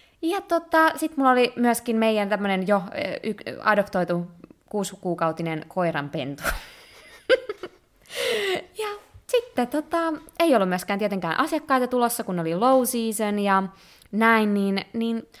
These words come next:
siellä mä yritin sitten yksin tota, kuluttaa aikaa sen koirani kanssa ja joogata ja käydä kävelyillä, mut ei mulla ollut edes mitään kulkuneuvoa, siellä ei tietenkään ole mitään julkista liikennettä, että pääsis kylille silloin kun huvittaa, muuta kuin liftaamalla, ja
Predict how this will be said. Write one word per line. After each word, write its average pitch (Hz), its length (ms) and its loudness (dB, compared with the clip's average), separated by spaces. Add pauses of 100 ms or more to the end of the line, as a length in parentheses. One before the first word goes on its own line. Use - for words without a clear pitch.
(260)
siellä 330 280 0
mä 302 140 4
yritin 254 400 2
sitten 233 400 0 (360)
yksin 277 400 0
tota, 175 340 0 (320)
kuluttaa 185 560 -4
aikaa 190 880 2
sen 175 260 -6 (160)
koirani 220 360 0
kanssa 185 500 -6
ja 180 240 0 (200)
joogata 175 720 -2
ja 170 200 0
käydä 170 260 -6 (120)
kävelyillä, 190 580 0
mut 180 140 -6
ei 226 120 -2
mulla 180 180 -4
ollut 165 180 -8
edes 165 160 -8
mitään 160 340 -10 (340)
kulkuneuvoa, 208 800 0
siellä 185 240 -2
ei 170 60 -2
tietenkään 165 480 -4
ole 156 100 -10
mitään 165 260 -12
julkista 170 380 -12
liikennettä, 160 460 -10
että - 180 -12
pääsis 185 240 -10
kylille 175 500 -4 (460)
silloin 170 300 -8
kun 170 140 -16
huvittaa, 214 500 -4
muuta 175 220 -4
kuin 165 140 -4
liftaamalla, 170 760 -2
ja 160 200 0